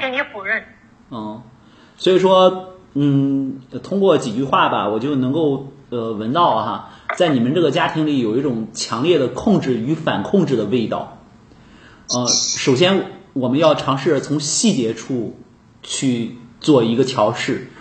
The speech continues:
Speaker 2: 就是我们不能把，呃，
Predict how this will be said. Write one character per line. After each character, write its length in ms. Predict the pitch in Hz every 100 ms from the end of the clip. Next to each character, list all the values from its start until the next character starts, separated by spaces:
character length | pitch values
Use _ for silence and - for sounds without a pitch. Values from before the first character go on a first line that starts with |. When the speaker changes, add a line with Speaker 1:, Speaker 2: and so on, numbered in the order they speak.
| - - - -
Speaker 2:
就 120 | 160
是 60 |
我 140 | 147 127
们 120 | -
不 120 | 185
能 180 | 151 143
把， 560 | 139 107 117 - - -
呃， 480 | 131 120 113 113